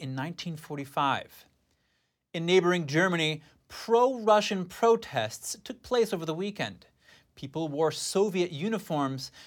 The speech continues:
displayed pictures of Stalin, and held Soviet flags.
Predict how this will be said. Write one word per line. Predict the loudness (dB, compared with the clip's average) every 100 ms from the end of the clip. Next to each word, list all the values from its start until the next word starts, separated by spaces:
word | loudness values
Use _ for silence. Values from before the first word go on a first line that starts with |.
| -12
displayed | -4 0 0 -2
pictures | -2 -2 0 -4 -4
of | -8
Stalin, | -6 -10 0 2 2 0 -2 -6 -12 -20 -14
and | -8
held | -2 -2 -2
Soviet | 0 2 0 -4
flags. | 0 4 4 2 -6 -16 -16